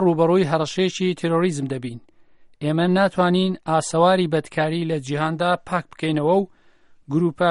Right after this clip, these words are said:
بچووکەکانی مرۆڤکوش تواناییان بۆ ئازاردان و زیانگەیاندن زیاتر هەیە. پێش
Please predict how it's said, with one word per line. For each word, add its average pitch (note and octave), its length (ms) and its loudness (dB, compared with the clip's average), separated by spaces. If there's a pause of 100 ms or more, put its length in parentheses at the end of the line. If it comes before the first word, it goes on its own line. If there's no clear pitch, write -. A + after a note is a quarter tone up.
(120)
بچووکەکانی F3 760 0
مرۆڤکوش E3 640 -2 (500)
تواناییان E3 680 0 (120)
بۆ D#3+ 160 -2
ئازاردان D#3 580 0
و F3+ 220 -2
زیانگەیاندن D#3 760 -2 (580)
زیاتر E3+ 420 0
هەیە. A2 220 -8 (520)
پێش G#3 220 0